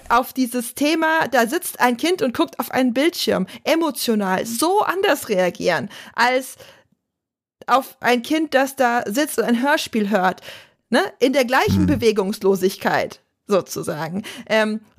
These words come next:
Speaker 1: das ist tatsächlich auch in weiten Teilen ein Glaubenssatz. Und das hat viel damit zu tun, dass wir in Deutschland auch so eine sehr spezifische Geschichte, Kultur und Tradition haben, was den
Speaker 2: Mhm.
Speaker 1: Umgang mit Medien angeht.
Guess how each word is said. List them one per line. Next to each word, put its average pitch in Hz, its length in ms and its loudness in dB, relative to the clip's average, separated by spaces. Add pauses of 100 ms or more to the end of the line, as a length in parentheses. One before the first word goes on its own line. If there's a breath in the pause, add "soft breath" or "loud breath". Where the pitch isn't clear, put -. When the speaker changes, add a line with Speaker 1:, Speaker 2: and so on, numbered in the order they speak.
Speaker 1:
das 269 540 -2
ist 277 320 0
tatsächlich 240 720 -2
auch 233 320 0
in 196 220 -6
weiten 220 340 0
Teilen 202 380 0
ein 190 120 -4
Glaubenssatz. 190 680 0
Und 208 120 -2
das 220 140 2
hat 220 140 -2
viel 302 340 0
damit 254 300 0
zu 240 120 -4
tun, 269 280 0
dass 233 220 0
wir 220 120 2
in 190 120 -2
Deutschland 240 500 0
auch 208 120 0
so 220 120 -4
eine 208 120 0
sehr 240 200 2
spezifische 262 880 0 (520 loud breath)
Geschichte, 285 580 -2
Kultur 269 440 -2
und 202 100 -2
Tradition 262 640 -2
haben, 214 200 0
was 196 140 4
den 98 140 2
Speaker 2:
Mhm. 101 60 2
Speaker 1:
Umgang 240 380 0
mit 190 160 -6
Medien 208 340 0
angeht. 175 500 -2